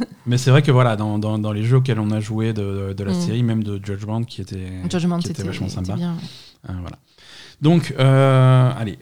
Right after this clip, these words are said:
Speaker 2: c'est, c'est retenu meilleur jeu de pas deux mille vingt, euh, ça va être, ça va être Final Fantasy quatorze. Euh, alors, j'ai ressorti, j'ai ressorti un petit peu les, les, les notes que j'avais prises, euh, quand on avait fait le même épisode l'année dernière.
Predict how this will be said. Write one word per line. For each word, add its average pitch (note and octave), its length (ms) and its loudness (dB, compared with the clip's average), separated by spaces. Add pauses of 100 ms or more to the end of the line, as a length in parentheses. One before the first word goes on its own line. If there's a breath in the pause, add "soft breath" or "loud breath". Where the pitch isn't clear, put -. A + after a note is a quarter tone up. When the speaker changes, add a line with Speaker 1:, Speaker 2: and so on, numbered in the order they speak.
Speaker 2:
c'est, A2+ 600 -6
c'est A#2+ 220 -2
retenu C3 460 6
meilleur C#3 440 6
jeu C3+ 380 6
de A#2 240 0
pas A#2+ 180 -2
deux B2+ 100 4
mille A2+ 220 2
vingt, C#3 380 4 (160)
euh, G#2+ 340 -4
ça G2+ 160 -10
va F#2+ 140 -4
être, F#2+ 340 -8
ça F2+ 100 -12
va F2+ 120 -6
être G#2+ 120 -10
Final F#2+ 200 -6
Fantasy G2 440 -10 (220)
quatorze. F2+ 640 -6 (880 soft breath)
Euh, F#2 40 -8 (1500)
alors, C3 340 2 (120)
j'ai C#3 140 0
ressorti, - 520 -2
j'ai C#3+ 120 4
ressorti D3+ 280 -2
un F#3+ 40 2
petit D3 120 0
peu C#3 180 -2
les, B2+ 280 4
les, A2+ 220 0
les A2+ 140 0
notes C3 200 2
que B2 100 0
j'avais G#2 240 -2
prises, B2+ 400 -2
euh, G#2+ 520 -2
quand G#2+ 120 -6
on - 20 -4
avait G2+ 180 -2
fait - 140 -4
le A2 80 -2
même B2 200 4
épisode B2+ 320 2
l'année A#2+ 180 2
dernière. A2+ 420 -2